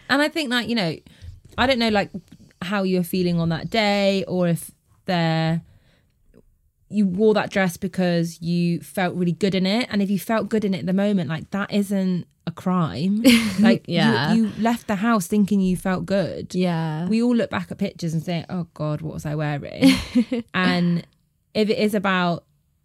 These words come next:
Speaker 1: your boobs being out, then that is a lot of kind of social constructs that have been built around women.
Speaker 2: Yeah.
Speaker 1: You know, in one, in one aspect, we're sexualized and that's
Speaker 2: Yeah.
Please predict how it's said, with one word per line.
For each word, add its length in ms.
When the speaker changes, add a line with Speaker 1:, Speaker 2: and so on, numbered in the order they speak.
Speaker 1:
your 180
boobs 340
being 320
out, 480
then 500
that 220
is 300
a 60
lot 180
of 300
kind 140
of 80
social 320
constructs 580
that 60
have 120
been 180
built 240
around 380
women. 640
Speaker 2:
Yeah. 680
Speaker 1:
You 100
know, 180
in 160
one, 380
in 160
one 160
aspect, 580
we're 320
sexualized 920
and 560
that's 160
Speaker 2:
Yeah. 320